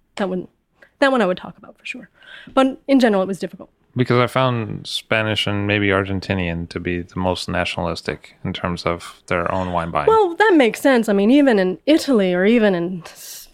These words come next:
Speaker 1: France, you know, there are some places where you go and you're not gonna find anything else. So I,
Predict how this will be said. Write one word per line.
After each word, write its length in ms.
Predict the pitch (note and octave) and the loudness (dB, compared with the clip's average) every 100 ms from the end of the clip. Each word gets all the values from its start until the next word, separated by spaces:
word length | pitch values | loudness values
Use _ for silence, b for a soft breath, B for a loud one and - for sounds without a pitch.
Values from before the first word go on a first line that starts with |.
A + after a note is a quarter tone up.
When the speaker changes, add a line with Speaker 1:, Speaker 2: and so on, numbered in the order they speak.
| _ | _
Speaker 1:
France, 400 | - C#4 F#3+ - | -2 0 0 -2
you 80 | G#3+ | -2
know, 260 | F#3+ F#3+ - _ - | -2 -4 -8 _ -2
there 140 | A#3+ | 0
are 40 | A3 | 2
some 180 | G#3+ G3 | 0 0
places 340 | G#3+ A3+ G#3 | 0 0 0
where 100 | G3 | 0
you 120 | F3+ | 0
go 160 | F#3+ A#3+ | 0 0
and 240 | G#3 G3 - | 0 -2 -6
you're 180 | G#3 | -4
not 140 | G#3 A#3 | -2 -2
gonna 120 | C4 | -4
find 220 | A3 F#3 | -2 -2
anything 240 | F#3 D#3+ F#3+ | -2 -2 -2
else. 100 | - | 2
So 100 | |
I, 120 | D#4 | 2